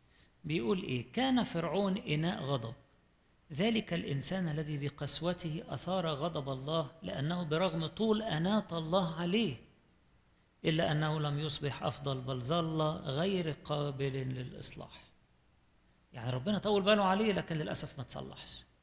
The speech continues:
ب-، تحول إلى إناء للهوان، تحول إلى إناء فاسد غير قابل للإصلاح. برغم أن الله كان يعرف تلك الأمور، احتمل بأنات كثيرة،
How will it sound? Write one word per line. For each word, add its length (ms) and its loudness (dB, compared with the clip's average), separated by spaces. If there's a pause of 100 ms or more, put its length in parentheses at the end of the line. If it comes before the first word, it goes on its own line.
(500)
ب-، 180 -14 (140)
تحول 440 0
إلى 440 -2
إناء 240 -2
للهوان، 500 -4 (720)
تحول 440 -2
إلى 460 -4
إناء 240 -2
فاسد 440 -2
غير 380 0 (100)
قابل 380 2 (440)
للإصلاح. 680 -6 (2000)
برغم 380 8
أن 180 6
الله 200 6
كان 220 2
يعرف 320 2
تلك 300 -4
الأمور، 720 0
احتمل 640 -2
بأنات 640 -2
كثيرة، 760 -6